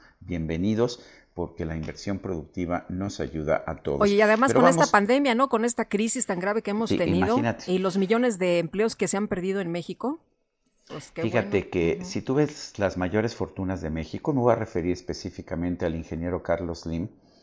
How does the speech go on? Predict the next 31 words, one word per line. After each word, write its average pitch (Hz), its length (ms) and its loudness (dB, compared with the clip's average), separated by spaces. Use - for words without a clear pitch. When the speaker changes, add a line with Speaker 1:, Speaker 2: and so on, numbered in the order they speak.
Speaker 1:
¿qué 135 140 4
hizo 123 380 2
allá 98 180 2
en 104 60 0
los 98 180 -2
años 95 240 -2
ochenta, 95 720 2
en 90 200 -2
la 80 300 -2
década 90 540 2
perdida, 92 440 -2
cuando 87 300 -2
todo 110 180 0
el 107 60 0
mundo 104 180 0
estaba 98 300 4
vendiendo 85 500 -2
sus 85 240 -10
negocios 90 640 0
o 71 60 -6
sus - 240 -12
casas 92 460 0
aquí 82 220 -4
en 87 120 0
México 90 380 -4
y 80 80 -6
comprando 85 480 -2
cosas 85 380 -4
en 73 120 -6
Estados 82 480 0
Unidos 90 460 -2